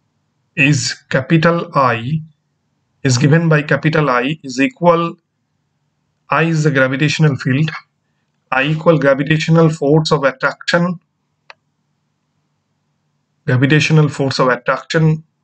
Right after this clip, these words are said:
experienced by, experienced by a unit mass,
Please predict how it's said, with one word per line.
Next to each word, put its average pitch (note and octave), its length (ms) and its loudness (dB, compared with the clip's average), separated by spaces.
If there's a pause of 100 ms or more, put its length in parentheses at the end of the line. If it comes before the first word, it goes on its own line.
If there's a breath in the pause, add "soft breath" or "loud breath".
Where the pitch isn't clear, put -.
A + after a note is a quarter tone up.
(760)
experienced E3+ 760 -2
by, B2+ 380 -2 (3750)
experienced D#3 840 0
by C3 140 2 (1700)
a D3 60 0
unit D#3 420 4
mass, E3+ 560 -2